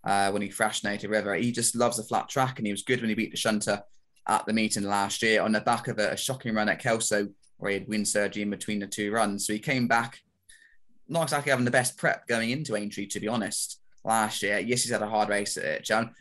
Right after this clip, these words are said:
Connections aren't really gonna know until he runs, because he would only have barely done that much fast work since, since Cheltenham, 'cause obviously he's fit and well.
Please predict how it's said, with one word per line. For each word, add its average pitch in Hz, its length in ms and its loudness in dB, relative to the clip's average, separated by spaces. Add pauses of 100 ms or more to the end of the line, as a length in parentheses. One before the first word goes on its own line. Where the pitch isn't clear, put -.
(480)
Connections 131 340 2
aren't 117 200 2
really 107 180 0
gonna 101 140 -2
know 104 240 0
until 104 360 -4
he 104 120 -4
runs, 101 340 -4
because - 540 -4 (180)
he 113 140 -10
would 107 100 -2
only 104 160 0
have 101 120 -8 (500)
barely 104 360 2
done 104 180 -4
that 101 140 -4
much 98 200 -4
fast 107 280 0
work 101 240 0
since, - 300 -8
since - 260 -6
Cheltenham, 104 320 -4
'cause - 80 -10
obviously 104 240 -4
he's 101 120 -8
fit - 240 -4
and 101 100 -6
well. 104 340 -2